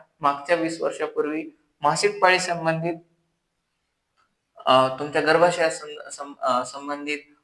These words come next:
मूलबाळ होण्यासंबंधित जेवढे आजच्या डेटमध्ये प्रॉब्लेम आहेत, तेवढे मागच्या वीस वर्षापूर्वी नव्हते. मी तर डेटा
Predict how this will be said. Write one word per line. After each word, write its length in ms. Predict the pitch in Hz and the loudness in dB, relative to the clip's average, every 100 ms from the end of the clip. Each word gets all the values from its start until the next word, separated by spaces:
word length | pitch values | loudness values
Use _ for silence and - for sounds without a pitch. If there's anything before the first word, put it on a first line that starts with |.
| _ | _
मूलबाळ 440 | 143 160 160 160 156 | -2 0 4 4 4
होण्यासंबंधित 800 | 156 143 147 143 139 139 147 | 2 -4 -6 -10 -14 -12 -10
जेवढे 380 | 143 147 147 156 - | -4 0 0 0 4
आजच्या 680 | 151 160 160 - 160 156 151 | 6 6 0 -2 2 2 2
डेटमध्ये 440 | 143 143 143 143 | -4 -4 -12 -12
प्रॉब्लेम 380 | 143 139 143 139 | -4 -4 -4 -12
आहेत, 120 | 117 | -16
तेवढे 260 | - 131 - | -10 -12 -8
मागच्या 380 | 165 165 185 | -8 -8 -6
वीस 220 | 185 185 175 | -6 -6 -6
वर्षापूर्वी 480 | 165 156 - 147 | -6 -6 -6 -6
नव्हते. 320 | 139 135 135 143 | -6 -8 -14 -18
मी 80 | 143 | -14
तर 100 | 160 | -6
डेटा 300 | 156 156 175 | -4 4 4